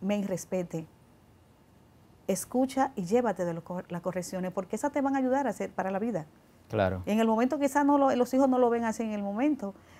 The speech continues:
Speaker 1: pero es muy triste que, que el hijo valore a su madre o a su padre cuando ya no lo tiene físicamente. Es muy triste, padre.
Speaker 2: Claro que sí, claro que
Speaker 1: Y
Speaker 2: sí.
Speaker 1: no, y que el, el, el Señor,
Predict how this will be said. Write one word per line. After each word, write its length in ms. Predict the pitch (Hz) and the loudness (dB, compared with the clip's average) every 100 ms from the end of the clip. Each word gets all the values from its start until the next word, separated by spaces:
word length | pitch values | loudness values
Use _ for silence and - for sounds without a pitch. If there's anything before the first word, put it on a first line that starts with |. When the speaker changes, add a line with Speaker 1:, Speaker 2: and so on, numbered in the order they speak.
| - - | -8 0
Speaker 1:
pero 220 | 208 214 | 2 4
es 160 | 226 247 | 2 4
muy 160 | 269 | 4
triste 500 | 262 240 240 - 175 | 6 4 4 -2 -6
que, 340 | - 185 - - | -4 -4 -2 -2
que 80 | 202 | 0
el 100 | 226 | 2
hijo 180 | 294 240 | 4 6
valore 520 | 208 202 226 185 196 - - - | 6 6 4 2 -4 -12 -20 -2
a 100 | 202 | 0
su 160 | - 214 | 0 0
madre 480 | 208 208 190 170 175 180 | 4 4 2 -2 -4 -4
o 100 | 190 | -2
a 40 | |
su 180 | 196 190 | -2 -2
padre 400 | 196 185 175 165 - - - - | 2 2 2 -2 -8 -20 -20 -2
cuando 220 | 196 196 | 0 0
ya 140 | 190 196 | 0 0
no 80 | 220 | 0
lo 120 | 202 | -2
tiene 240 | 208 202 | -2 -6
físicamente. 880 | - 196 190 196 185 170 165 165 170 - - | -8 -10 -6 -6 -6 -6 -6 -8 -14 -16 -10
Es 180 | 185 185 | -8 -6
muy 140 | 196 | -10
triste, 340 | 175 156 - 165 | -8 -12 -12 -12
padre. 280 | 139 107 101 - | -12 -14 -14 -4
Speaker 2:
Claro 300 | 123 123 120 | 2 4 4
que 120 | 113 | 2
sí, 280 | - 92 90 - | 0 -4 -6 0
claro 240 | 120 120 | 2 4
que 80 | 113 | 2
Speaker 1:
Y 40 | |
Speaker 2:
sí. 120 | - | 2
Speaker 1:
no, 120 | 110 294 | 6 6
y 60 | |
que 80 | 269 | 4
el, 100 | 220 - | 0 0
el, 260 | 220 220 | 0 0
el 160 | 220 220 | -2 -2
Señor, 520 | 233 220 226 262 233 | -2 0 0 0 -2